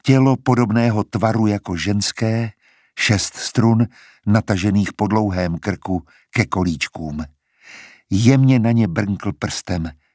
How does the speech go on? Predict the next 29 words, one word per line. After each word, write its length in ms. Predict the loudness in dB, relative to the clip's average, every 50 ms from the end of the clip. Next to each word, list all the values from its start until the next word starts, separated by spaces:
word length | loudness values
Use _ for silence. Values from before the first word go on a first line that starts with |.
| _ _ _ _ _ -12 -10 -10 -2 2
I 100 | 2 4
když 260 | 4 4 4 4 2
byla 260 | 2 0 0 0 0 -2
kytara 480 | -2 -4 -2 -2 -2 0 0 -2 -2 -4 -10 -14 _
beznadějně 680 | -2 -2 -2 0 0 -2 -2 0 0 0 0 0 0 -2
rozladěná, 680 | -2 -2 -2 -2 -4 -2 -4 -4 -6 -6 -8 -10 -14 -16 _ -20 -20 _ _
sytost 640 | -6 -4 0 0 0 0 0 -4 -6 -6 -6 -6 -4
jejího 400 | 0 0 0 2 2 0 0 -2
zvuku 500 | -2 -2 -2 -2 -2 0 -2 -2 -2 -4 -8 -16 -20 -20 -20 _ -4
mu 140 | -4 -4 -4 -2
projela 480 | -2 0 0 2 2 2 2 0 -2 -2
celým 380 | -4 -4 -2 0 0 0 0 -2
tělem. 440 | -4 -4 -4 -4 -4 -6 -10 -14 -16 -18 _ _ _ _ _ _ _ _ _ _ _ _ _ -4
Zavrtěl 520 | -2 0 0 0 0 -2 -2 -2 -2 -2
hlavou. 440 | -2 -4 -6 -6 -4 -4 -6 -8 -10 -12 -16 -18 -18 -18 -20 -20 -20 _ _
„Tahle 360 | -4 -2 0 2 2 2 2
je 140 | 2 2 0
až 240 | 0 -2 -2 0 2
moc 220 | 2 2 0 0
hezká. 640 | -4 -4 -6 -6 -6 -8 -10 -10 -10 -10 -12 -12 -14 -18 _ _ -20 -20 -10 0 2
Nechci 340 | 2 2 2 0 0 2 4
riskovat, 480 | 4 2 2 0 -2 0 2 0 0 -2 -8 -18 -16 -8
že 160 | -2 -2 -2 -2
přijde 380 | 0 0 2 2 2 2 0
k 100 | -2 -2
úhoně.“ 580 | 0 0 0 0 0 -2 -2 -4 -6 -8 -12 -16 _ _ _ _ _ _ _ _ _ _ _ _ 0
„Já 300 | 2 2 4 4 2 0
ti 220 | 0 2 2 4
věřím 680 | 4 4 2 2 2 0 0 -2 -2 -2 -4 -6 -8 -10